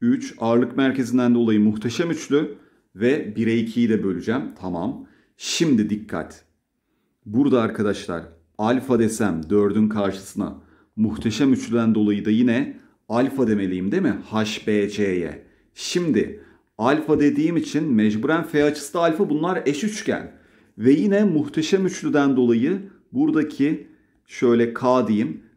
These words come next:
K B F açısı alfa olur. Hemen şuraya dikkat arkadaşlar.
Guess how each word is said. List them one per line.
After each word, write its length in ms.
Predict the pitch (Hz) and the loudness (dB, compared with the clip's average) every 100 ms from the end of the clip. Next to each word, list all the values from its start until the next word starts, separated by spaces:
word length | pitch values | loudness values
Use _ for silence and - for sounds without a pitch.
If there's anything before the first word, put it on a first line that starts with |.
| _ | _
K 180 | - 123 127 156 165 165 | -10 -4 0 0 0 0
B 340 | 156 160 170 | 2 2 0
F 340 | 165 156 156 170 | -4 -2 0 0
açısı 440 | 151 143 123 - | -2 -4 -6 -6
alfa 460 | 113 110 127 - 170 | -4 0 0 2 4
olur. 380 | 180 190 196 - - _ _ _ | 6 6 2 -6 -18 _ _ _
Hemen 380 | - 160 135 120 | -6 -2 2 0
şuraya 480 | 117 117 110 107 98 | -2 -2 2 2 2
dikkat 320 | 107 - 104 | -4 -6 -4
arkadaşlar. 800 | 98 92 90 92 - 117 127 | -4 -6 -6 -8 -6 -4 -4